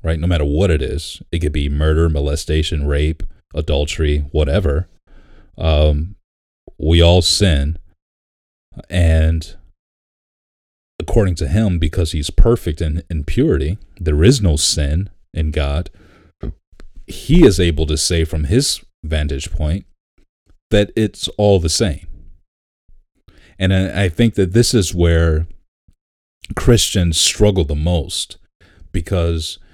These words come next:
we as Christians, we, or we as people, we want to weigh the sins,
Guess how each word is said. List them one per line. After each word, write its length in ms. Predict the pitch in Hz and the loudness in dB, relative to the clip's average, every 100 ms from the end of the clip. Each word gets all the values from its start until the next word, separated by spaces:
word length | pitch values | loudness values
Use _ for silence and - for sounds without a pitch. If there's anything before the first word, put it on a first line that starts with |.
| _ _ _ _ | _ _ _ _
we 140 | 101 110 | 2 2
as 100 | 98 | 2
Christians, 680 | - 110 - 92 85 82 - | 2 2 2 -2 -4 -4 -10
we, 380 | - 90 95 92 - | -6 -2 0 -2 -2
or 220 | 90 76 | -2 -2
we 200 | 90 107 | 0 2
as 160 | 76 - | 0 0
people, 540 | - 80 - 71 67 - - | -2 -2 -2 -4 -6 -10 -14
we 320 | - 92 104 | -6 -2 -2
want 480 | 95 90 98 110 - | -2 -2 0 -2 -4
to 360 | - 98 90 85 | -8 -4 -2 -2
weigh 760 | 80 92 92 85 76 78 78 _ _ _ _ _ _ _ _ _ _ _ | 0 2 2 0 -2 -4 -8 _ _ _ _ _ _ _ _ _ _ _
the 80 | 85 | -6
sins, 680 | - - 85 69 69 - | -4 0 0 -2 -8 -16